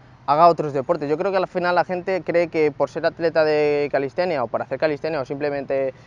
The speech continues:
ser practicante ya solo tienes que hacer calistenia, pero sin embargo creo que hay mucho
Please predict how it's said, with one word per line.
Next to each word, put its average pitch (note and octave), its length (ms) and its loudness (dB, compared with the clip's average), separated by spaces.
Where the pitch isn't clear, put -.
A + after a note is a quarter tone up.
ser D#3 220 -2
practicante D#3 600 0
ya D#3 140 2
solo D#3+ 180 -2
tienes D#3 220 -4
que D#3 80 -2
hacer C#3+ 240 -4
calistenia, D#3+ 500 -4
pero C#3+ 140 -4
sin C#3 140 -4
embargo D3 320 0
creo F#3+ 180 2
que F3+ 80 2
hay E3+ 60 4
mucho E3 260 -2